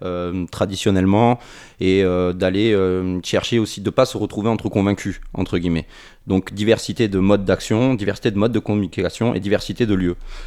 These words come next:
Et donc, euh, c'est pour ça que, bah, qu'il y a un lieu universitaire, comme à Saint-Charles le lundi, euh, qu'il y a le centre-ville avec l'espace, euh, Charles de Gaulle pour la, la Batucada, il y a deux cinémas, Utopia et Nestor Burma.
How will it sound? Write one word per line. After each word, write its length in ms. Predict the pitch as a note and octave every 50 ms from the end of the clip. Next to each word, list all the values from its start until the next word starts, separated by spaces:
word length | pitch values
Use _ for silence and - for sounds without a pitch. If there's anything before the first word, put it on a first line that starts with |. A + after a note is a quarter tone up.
| - - - - -
Et 140 | - E2 E2+
donc, 320 | F2 G2+ G#2 F#2+ - -
euh, 400 | G2+ F#2+ F#2 F#2 F#2 F2+ F#2 F2+
c'est 160 | E2+ - -
pour 180 | E2+ - F2+ -
ça 160 | - G#2 G2
que, 80 | - -
bah, 140 | F2+ F2+ E2
qu'il 220 | - - F2 F2
y 40 | F#2+
a 80 | F#2+
un 80 | F2+ F2+
lieu 160 | F2+ F#2 F2+
universitaire, 760 | F#2 F2+ F2 F2+ E2+ - - E2+ D#2 - G2+ G#2+ A2+ A#2 -
comme 160 | - F2 D#2+ E2
à 40 |
Saint-Charles 680 | D#2+ - F2 E2 - - - F#2 F2+ F2 F2 F2+ F2+ F2
le 160 | F2 E2+ F2 E2+
lundi, 500 | E2+ F2 F2+ F2 F2+ G2+ G#2+ A2 A#2 A2+ - - - - - - -
euh, 160 | E2+ E2+ E2+
qu'il 220 | - - - G2
y 20 | G2
a 240 | F#2+ G2 F#2+ F#2+ F#2
le 100 | F#2 F2+
centre-ville 540 | - - F#2 - - F#2 F2+ F#2+ G2 F#2
avec 160 | F2 F2 - -
l'espace, 400 | E2+ - - F2 F2 F2 - -
euh, 480 | - E2+ E2+ E2+ E2 D#2+ E2 E2 D#2 D#2 - - - - - - - E2+
Charles 220 | - - F2 F2
de 60 | F#2+
Gaulle 180 | F2+ G2 F#2+ F2+
pour 100 | - F#2+
la, 260 | F2+ E2+ E2+ E2+ F2
la 120 | F2 F2
Batucada, 760 | F2 F2 D#2+ - - - F2+ F2+ F#2 G#2+ G#2+ G#2+ G#2+ G#2+ G#2+ - - - - - -
il 20 | -
y 40 | F2
a 20 |
deux 120 | F2 F#2+ F2
cinémas, 520 | - - F2+ F2+ F#2 G2 G#2 G#2+ G#2+ G#2+
Utopia 560 | G#2 - - F#2 - - - G2 F#2+ G2 F#2+
et 180 | F2+ F2 F2 E2+ E2+
Nestor 340 | E2+ D#2+ - - E2 E2+
Burma. 540 | E2+ E2+ F2+ F#2 F2+ G#2+ A2+ A#2 A#2 A#2 A2+